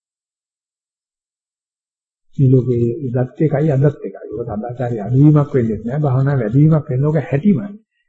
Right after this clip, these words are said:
නමුත් අපි හොඳ මූඩ් එකට ආපුවම අපිට මේ ලෝකේ හරි සුන්දරයි, හරි ලස්සනයි කියන.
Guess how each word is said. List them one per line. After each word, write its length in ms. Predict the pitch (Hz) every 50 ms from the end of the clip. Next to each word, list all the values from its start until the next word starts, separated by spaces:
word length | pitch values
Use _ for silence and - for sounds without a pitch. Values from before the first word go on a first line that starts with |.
| _
නමුත් 220 | 170 185 208 202 180
අපි 260 | - 254 - - 220 220 214
හොඳ 220 | - 180 196 190
මූඩ් 260 | 208 190 208 214 180 202
එකට 200 | 190 190 170 180
ආපුවම 300 | 170 165 165 196 220 226
අපිට 280 | 208 175 156 160 147
මේ 180 | 156 156 170 202
ලෝකේ 320 | 196 170 156 151 - 156 139
හරි 160 | 135 143 131
සුන්දරයි, 500 | 139 - 156 156 156 151 135 120 113 143 - - _ _ _ _ _ _
හරි 160 | 156 160 180 175
ලස්සනයි 500 | 165 143 147 - - 160 120 104 151 202 214 -
කියන. 240 | _ - 247 -